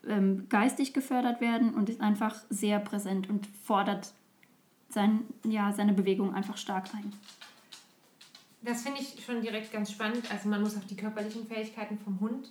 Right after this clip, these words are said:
Speaker 2: achten, aber du musst auch, ich sag mal, die Auswahl Hund-Mensch-Gespann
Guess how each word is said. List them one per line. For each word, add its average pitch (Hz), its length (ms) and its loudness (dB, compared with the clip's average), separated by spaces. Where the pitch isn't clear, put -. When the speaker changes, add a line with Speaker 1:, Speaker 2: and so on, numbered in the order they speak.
Speaker 2:
achten, - 320 -10
aber 214 180 0
du 220 100 0
musst 226 300 -4
auch, 208 320 -4
ich 196 80 -14
sag 214 140 0
mal, 220 100 2
die 202 120 0
Auswahl 196 400 -4
Hund-Mensch-Gespann 196 1040 0